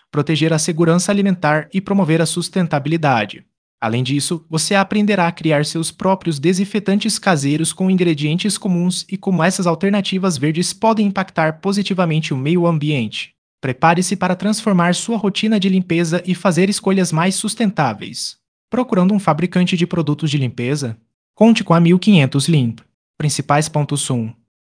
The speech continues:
Use vinagre para limpar superfícies. Dois. Bicarbonato de sódio remove manchas. Três. Limão desinfeta e deixa cheiro bom. Quatro. Água quente ajuda a soltar graxa. Cinco.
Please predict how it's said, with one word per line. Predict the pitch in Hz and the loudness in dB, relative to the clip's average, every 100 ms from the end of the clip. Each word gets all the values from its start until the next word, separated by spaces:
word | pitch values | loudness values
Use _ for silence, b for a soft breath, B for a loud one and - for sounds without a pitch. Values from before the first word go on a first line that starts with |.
| - | -4
Use | 196 165 | -2 0
vinagre | 170 196 147 143 160 | 2 4 4 2 0
para | 170 160 | 0 0
limpar | 175 180 160 | 0 0 -2
superfícies. | 156 175 190 190 - 147 113 - - - - _ _ | -2 -4 -2 -2 -2 -4 -4 -8 -12 -12 -12 _ _
Dois. | 185 170 117 - - _ _ - | 4 4 4 0 -8 _ _ -8
Bicarbonato | 151 160 156 160 131 - | -2 0 2 2 0 -2
de | 123 | -4
sódio | 139 185 180 | 0 2 2
remove | 170 180 160 151 160 | 2 2 2 2 2
manchas. | 147 123 110 - - - _ _ _ | 0 0 -4 -8 -12 -14 _ _ _
Três. | 220 160 127 - _ _ _ - | 4 4 4 -2 _ _ _ 0
Limão | 151 160 | 4 4
desinfeta | 156 156 180 165 170 185 180 | 4 2 2 2 2 0 0
e | 175 | 2
deixa | 180 185 | 4 4
cheiro | 185 160 143 | 2 2 2
bom. | 120 113 117 _ _ _ | 0 -2 -6 _ _ _
Quatro. | 165 151 - 117 _ _ _ - | -2 -2 -2 -18 _ _ _ -4
Água | 185 196 | 2 2
quente | 196 165 | 2 0
ajuda | 190 156 165 | 2 2 0
a | |
soltar | - 165 151 143 | 0 0 0 2
graxa. | 139 117 107 - - _ _ _ - | 0 -2 -4 -8 -12 _ _ _ 2
Cinco. | 180 131 123 | 4 4 0